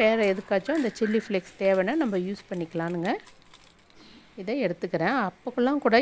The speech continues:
எங்க பாட்டி, எங்க அம்மாலாம் செய்வாங்க. விறகடுப்பு மேல இந்த மாதிரி மிளகாலாம் போட்டு எடுத்து வச்சுப்பாங்க மழை காலத்துல. இப்ப அதே மாதிரி தாங்க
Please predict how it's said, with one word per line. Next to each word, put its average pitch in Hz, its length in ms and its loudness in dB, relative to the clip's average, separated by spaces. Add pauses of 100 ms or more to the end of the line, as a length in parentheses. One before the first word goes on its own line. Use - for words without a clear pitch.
எங்க 196 120 0 (100)
பாட்டி, 190 300 2 (180)
எங்க 190 180 -2
அம்மாலாம் 190 440 -2
செய்வாங்க. 196 400 0 (360)
விறகடுப்பு 202 600 2
மேல 180 280 2
இந்த 208 160 -2
மாதிரி 185 160 0 (120)
மிளகாலாம் 175 540 0
போட்டு 175 260 -2 (120)
எடுத்து 190 280 0
வச்சுப்பாங்க 160 500 -6
மழை 156 220 -4
காலத்துல. 147 360 -2 (1300)
இப்ப - 100 -12 (100)
அதே 170 240 0
மாதிரி 175 240 -6
தாங்க 165 220 -2